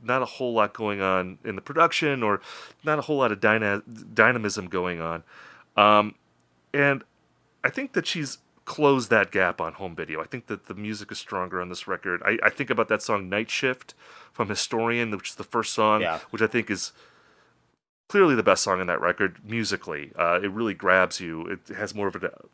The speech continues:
Speaker 1: like, a big rock sound, more anthemic.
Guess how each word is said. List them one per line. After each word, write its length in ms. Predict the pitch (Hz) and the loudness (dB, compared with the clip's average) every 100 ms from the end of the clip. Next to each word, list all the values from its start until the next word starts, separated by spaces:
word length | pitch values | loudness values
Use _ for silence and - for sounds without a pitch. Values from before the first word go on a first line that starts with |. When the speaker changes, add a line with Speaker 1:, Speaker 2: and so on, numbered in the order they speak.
| _ | _
Speaker 1:
like, 140 | - 101 | -16 -14
a 60 | |
big 420 | - - 165 151 117 | -6 4 4 4 4
rock 260 | 123 107 - | 4 4 2
sound, 360 | - 117 110 | 2 2 2
more 160 | 110 110 98 | 0 0 0
anthemic. 520 | 92 104 101 98 | 0 0 2 -2